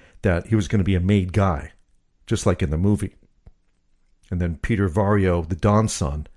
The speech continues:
and Bruno F-, uh, Facciolo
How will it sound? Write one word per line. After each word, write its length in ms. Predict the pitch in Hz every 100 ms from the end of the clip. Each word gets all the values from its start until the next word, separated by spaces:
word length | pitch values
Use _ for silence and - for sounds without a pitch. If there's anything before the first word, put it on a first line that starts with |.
| _ _ _ _
and 240 | 101 95 82
Bruno 360 | 107 104 101
F-, 260 | 90 - -
uh, 180 | 90 80
Facciolo 760 | - 104 - 98 98 80 73